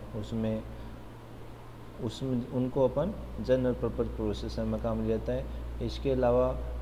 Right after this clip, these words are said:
industrial application होते हैं, उसको भी अपन general purpose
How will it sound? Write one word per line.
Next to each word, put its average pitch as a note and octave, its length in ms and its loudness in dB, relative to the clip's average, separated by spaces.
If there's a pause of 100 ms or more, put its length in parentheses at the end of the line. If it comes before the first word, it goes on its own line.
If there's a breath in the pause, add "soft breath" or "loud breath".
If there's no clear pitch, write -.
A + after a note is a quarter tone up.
industrial C3+ 600 2
application B2 640 2
होते A#2 260 0
हैं, C3 60 0
उसको A#2+ 400 -2
भी A#2 140 0
अपन C#3 280 0
general G#2+ 300 0
purpose G#2 480 -2